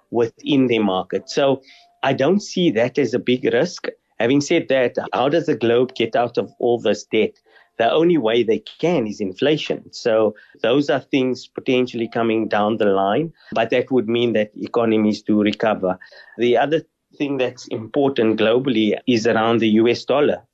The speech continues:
That's another tailwind for emerging markets. If you look at the U S dollar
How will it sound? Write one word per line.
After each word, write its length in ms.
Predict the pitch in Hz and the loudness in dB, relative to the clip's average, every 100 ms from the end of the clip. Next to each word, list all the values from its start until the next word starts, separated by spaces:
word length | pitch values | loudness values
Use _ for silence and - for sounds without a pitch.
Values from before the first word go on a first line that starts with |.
| - | -4
That's 240 | 113 - | -4 -2
another 320 | - 117 143 | -2 0 -2
tailwind 500 | 147 127 120 113 110 | 0 0 2 0 -2
for 60 | 110 | -2
emerging 440 | 107 104 104 107 | -2 0 -2 -2
markets. 380 | 104 101 - 95 | -4 -6 -8 -8
If 100 | 107 | -2
you 320 | 107 113 117 131 | 2 2 2 0
look 240 | 180 - | -2 0
at 100 | 123 | -2
the 120 | - | 0
U 180 | 101 113 | 0 2
S 180 | 113 107 | 2 -2
dollar 540 | - 117 135 104 147 | -2 0 2 2 -2